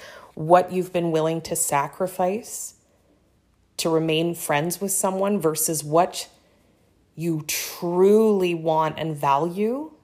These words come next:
in friendship. And the same can be said for almost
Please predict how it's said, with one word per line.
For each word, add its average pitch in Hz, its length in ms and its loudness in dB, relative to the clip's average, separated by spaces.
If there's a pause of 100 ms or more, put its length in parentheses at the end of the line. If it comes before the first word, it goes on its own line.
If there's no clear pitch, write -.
(180)
in 220 140 0
friendship. 226 680 -4 (2250)
And 208 160 6
the 202 60 2
same 208 320 2
can 208 160 -4
be 185 120 -2
said 170 340 0
for - 160 -2
almost 156 400 -2